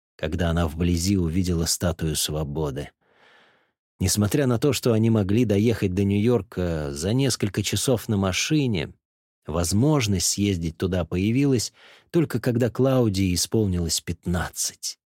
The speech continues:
Он вспомнил, как она сказала ему — что чувствует себя маленькой среди небоскрёбов. Вспомнил, как они фотографировались на крыше Empire State. До мельчайших подробностей в его памяти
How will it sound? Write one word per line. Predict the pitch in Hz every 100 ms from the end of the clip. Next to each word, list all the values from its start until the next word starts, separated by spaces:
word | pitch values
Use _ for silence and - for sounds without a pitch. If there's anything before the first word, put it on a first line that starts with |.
| _ _ _ _ _ _ _ _ -
Он | 92
вспомнил, | 87 - 131 120 104 87
как | - 80
она | 85 85
сказала | - 90 90 110 104
ему — | 101 92 90 78 - _ _ _
что | - - 107
чувствует | - 123 120 113
себя | - 107 123 110
маленькой | 98 120 131 127 110 104
среди | 98 95 95 104
небоскрёбов. | 110 92 92 - 85 82 78 71 - _ _ _ _ _ _ -
Вспомнил, | - 110 101 95 90
как | 95 95
они | 95 95 87 78 -
фотографировались | 87 87 92 90 107 95 90 85
на | 95 82
крыше | 92 104 - 87
Empire | 82 80 76 69
State. | - - - 107 - _ _ _ _ _ _ _ _
До | 101
мельчайших | 95 98 90 160 151 - 117
подробностей | 131 117 127 156 127 107 - 120
в |
его | 101 117 117
памяти | - 139 143 123 - 104